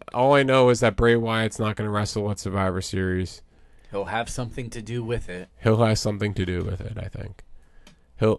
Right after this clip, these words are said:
Speaker 1: he'll
Speaker 2: I
Speaker 1: have
Speaker 2: hope he has
Speaker 1: his
Speaker 2: several things to do with it, if that makes sense. Again, after Survivor Series, there's a lull. There is a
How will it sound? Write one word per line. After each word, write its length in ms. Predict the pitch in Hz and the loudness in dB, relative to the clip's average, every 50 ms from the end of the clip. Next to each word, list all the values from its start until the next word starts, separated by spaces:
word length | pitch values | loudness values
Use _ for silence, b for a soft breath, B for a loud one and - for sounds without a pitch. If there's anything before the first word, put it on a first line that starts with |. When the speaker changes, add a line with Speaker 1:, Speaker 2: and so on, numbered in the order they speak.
| - - | 0 2
Speaker 1:
he'll 240 | 117 113 113 110 107 | 6 6 6 6 6
Speaker 2:
I 80 | - 165 | 6 6
Speaker 1:
have 160 | 190 202 202 | 6 6 6
Speaker 2:
hope 80 | - | 6
he 60 | 214 190 | 4 4
has 160 | 180 143 - | 4 2 0
Speaker 1:
his 80 | - - | -4 -6
Speaker 2:
several 560 | - - - 160 165 160 147 139 127 113 101 | -6 -4 -2 0 0 0 -2 -4 -4 -4 -6
things 360 | - - 104 95 90 85 - - | -8 -10 -10 -10 -10 -10 -12 -14
to 120 | - 101 | -14 -14
do 180 | 85 85 87 82 | -12 -12 -14 -14
with 180 | 78 78 - 82 | -14 -16 -16 -16
it, 180 | 71 67 - _ | -16 -16 -16 _
if 200 | - - - - - | -18 -16 -16 -14 -12
that 180 | 95 85 80 | -12 -12 -12
makes 180 | 80 85 - - | -12 -14 -14 -14
sense. 180 | - 85 85 - | -14 -14 -14 -12
Again, 340 | - - 143 139 123 113 - b b b b b b b b b _ - | -6 -4 -4 -4 -4 -8 -12 b b b b b b b b b _ -14
after 300 | 87 87 85 - - 113 | -12 -12 -12 -10 -12 -10
Survivor 500 | 107 - 127 110 117 123 135 139 127 120 | -10 -8 -10 -6 -4 -4 -4 -4 -6 -10
Series, 540 | 110 - - 107 107 104 104 104 98 - - - - - - - - - | -12 -12 -10 -10 -8 -8 -10 -12 -12 -14 -16 -18 -18 -20 -20 -20 -20 -18
there's 240 | - 92 90 90 95 | -18 -16 -16 -14 -14
a 40 | 92 | -16
lull. 440 | 92 92 98 98 104 104 101 95 | -14 -12 -10 -8 -8 -8 -8 -8
There 220 | 90 90 92 92 90 | -10 -10 -10 -10 -12
is 180 | 90 87 - | -14 -14 -14
a 160 | 90 85 82 | -14 -16 -16